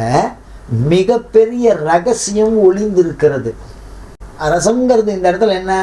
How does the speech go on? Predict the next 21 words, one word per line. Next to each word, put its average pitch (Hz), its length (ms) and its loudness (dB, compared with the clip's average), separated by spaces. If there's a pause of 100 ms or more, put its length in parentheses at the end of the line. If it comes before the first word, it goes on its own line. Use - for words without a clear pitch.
(460)
அப்படின்னா 190 420 2
ஒரு 165 200 -2 (160)
உணர்வு, 190 500 0 (1160)
ஒரு 160 200 2 (180)
அனுபவம். 202 720 0 (1040)
அந்த 175 200 2 (100)
அனுபவத்தை 240 840 0 (440)
பிறருக்கு 226 680 2 (180)
தோற்றுவிப்பவர்கள். 196 1500 0 (1900)
இப்போ 151 160 2
ஒரு 190 120 2
உதாரணம் 240 320 2
பாருங்க, 165 220 -4
நம்ம 156 140 -2
டி 196 180 0
வியை 240 200 2
பார்த்துட்டே 170 380 0
இருக்கோம், 147 260 -4 (480)
அதுல 160 240 2
ஏதோ 190 200 4
ஒரு 180 200 2